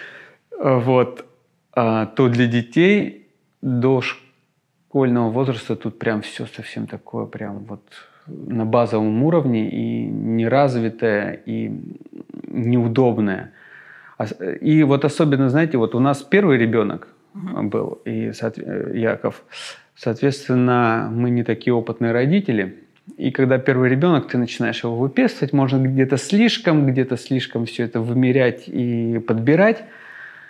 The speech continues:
Speaker 1: Но когда мы приехали, здесь вот детского питания это две полки в магазине.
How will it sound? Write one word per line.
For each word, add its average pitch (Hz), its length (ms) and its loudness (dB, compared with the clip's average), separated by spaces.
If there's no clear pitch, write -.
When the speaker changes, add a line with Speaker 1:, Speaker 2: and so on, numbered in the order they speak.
Speaker 1:
Но 127 160 2
когда 139 180 4
мы 139 160 4
приехали, 131 800 2
здесь 127 560 0
вот 117 260 0
детского 131 340 0
питания 165 640 0
это - 260 -6
две 123 380 2
полки 147 580 -2
в 110 120 -8
магазине. 110 640 -4